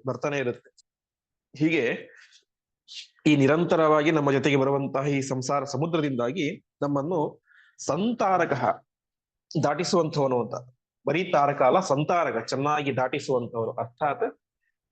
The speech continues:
ಮತ್ತೆ ಇನ್ನೊಮ್ಮೆ ಬರದಂತೆ ನಮ್ಮನ್ನ ಮುಂದಕ್ಕೆ ಕರೆದುಕೊಂಡು ಹೋಗುವಂಥವನು. ಇಂತಹ ಪರಮಾತ್ಮನ ಅನುಗ್ರಹಕ್ಕೆ ದೊಡ್ಡ ಸಾಕ್ಷಿ ಇದ್ರೆ ಪಾರ್ಥ, ಪಾರ್ಥರು, ಅರ್ಥಾತ್ ಕುಂತಿ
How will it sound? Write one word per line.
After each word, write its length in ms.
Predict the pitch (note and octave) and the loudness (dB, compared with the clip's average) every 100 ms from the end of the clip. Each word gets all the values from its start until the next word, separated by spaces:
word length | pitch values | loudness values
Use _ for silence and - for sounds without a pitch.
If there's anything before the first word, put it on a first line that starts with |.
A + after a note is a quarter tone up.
| - | -6
ಮತ್ತೆ 280 | C#3+ - G3+ | -6 -4 -2
ಇನ್ನೊಮ್ಮೆ 480 | E3 D#3+ E3 D#3+ D#3+ | 0 0 0 0 0
ಬರದಂತೆ 560 | C3 D#3 F3 D3+ C3+ | 0 -2 -2 -4 -4
ನಮ್ಮನ್ನ 360 | D#3 D3 D3 D#3+ | -4 -2 -4 -4
ಮುಂದಕ್ಕೆ 460 | F3 C#3+ B2 C#3 F#3 | -6 -8 -10 -8 -4
ಕರೆದುಕೊಂಡು 500 | D#3 D3 D3 C#3+ C#3 | -2 -2 -2 -4 -2
ಹೋಗುವಂಥವನು. 880 | C#3+ B2+ B2+ A#2 A2+ A#2 A2 A#2 B2 A2+ G2 _ _ _ _ _ _ _ - - _ _ C3+ | -2 0 -2 -4 -6 -6 -4 -2 -2 -2 -6 _ _ _ _ _ _ _ -20 -20 _ _ -4
ಇಂತಹ 340 | B2+ B2 B2+ | -4 -2 -4
ಪರಮಾತ್ಮನ 720 | A#2+ B2 C#3 C3 C3+ B2 C#3 A#3 - - | -2 -2 -2 -4 -6 -4 -4 -4 -8 -6
ಅನುಗ್ರಹಕ್ಕೆ 540 | C#3+ C#3 C#3 C3+ C3 B2 | -2 0 0 0 -2 -2
ದೊಡ್ಡ 220 | B2+ B2+ | 0 -2
ಸಾಕ್ಷಿ 720 | C3+ A#2+ A2+ C3+ - - - | -2 -4 -4 -8 -10 -8 -2
ಇದ್ರೆ 240 | E3+ E3 C3+ A#3 _ _ _ _ _ _ _ _ | 0 0 -2 -6 _ _ _ _ _ _ _ _
ಪಾರ್ಥ, 380 | C3+ C#3 - - G#2 - _ _ _ - | -4 -4 -6 -6 -8 -8 _ _ _ 0
ಪಾರ್ಥರು, 460 | C3+ C3+ D3 A2 - - - | 0 0 0 0 -2 -8 -6
ಅರ್ಥಾತ್ 460 | A#2+ - C3 B2 A3 A3 - _ | -6 0 0 2 0 -2 -8 _
ಕುಂತಿ 300 | D3+ D3+ E3+ | 0 2 2